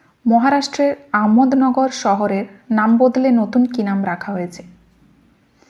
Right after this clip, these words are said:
রাইট আনসার হবে অহিল্লানগর রাখা হয়েছে। আহমদনগর শহরের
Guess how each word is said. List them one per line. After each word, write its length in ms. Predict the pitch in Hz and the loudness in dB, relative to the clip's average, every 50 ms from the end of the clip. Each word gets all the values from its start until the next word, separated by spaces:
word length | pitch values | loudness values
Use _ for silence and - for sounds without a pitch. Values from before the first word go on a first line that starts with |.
| _ _ _ _ _ _ _ _ _ _ _ _ _ _ _ _ _ _ _ _ _ _ _ _ _ _ _ _ - | _ _ _ _ _ _ _ _ _ _ _ _ _ _ _ _ _ _ _ _ _ _ _ _ _ _ _ _ -10
রাইট 320 | 233 - 208 214 220 233 247 | -2 0 0 0 2 0 0
আনসার 260 | 254 247 247 254 254 247 247 | -2 0 -2 -4 -2 -2 -2
হবে 160 | 247 247 285 294 - - - 240 | -2 -2 -4 -6 -8 -2 0 2
অহিল্লানগর 760 | 240 226 254 285 277 277 277 277 254 226 202 185 185 196 202 202 214 | 2 4 2 2 2 4 2 2 2 2 0 0 0 0 0 0 -2
রাখা 180 | 214 - - 226 226 | -4 -4 -4 -4 -4
হয়েছে। 240 | 233 226 - - - _ _ _ - 214 | -4 -4 -6 -14 -20 _ _ _ -2 0
আহমদনগর 680 | 226 240 247 269 285 277 277 285 247 233 220 214 226 233 233 - - | 2 2 2 2 0 0 0 0 0 0 0 0 -2 -4 -4 -6 -4
শহরের 360 | 226 202 202 208 202 202 202 | -4 -2 -2 -2 -2 -2 -2